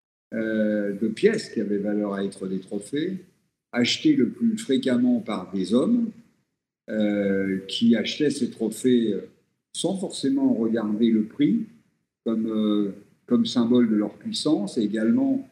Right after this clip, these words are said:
de l'amour qu'ils portaient à leurs compagnes.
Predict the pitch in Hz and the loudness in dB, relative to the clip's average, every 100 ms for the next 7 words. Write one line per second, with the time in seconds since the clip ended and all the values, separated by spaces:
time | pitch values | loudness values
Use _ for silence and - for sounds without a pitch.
0 | _ _ _ 98 113 113 113 135 135 113 | _ _ _ -2 0 2 2 2 2 0
1 | 98 - 110 - - 131 120 - - _ | -2 -2 -6 -6 -2 0 0 -4 -16 _
2 | _ _ - 107 110 107 95 95 113 104 | _ _ -4 0 2 2 0 -4 -2 -2
3 | 131 175 214 | 0 0 0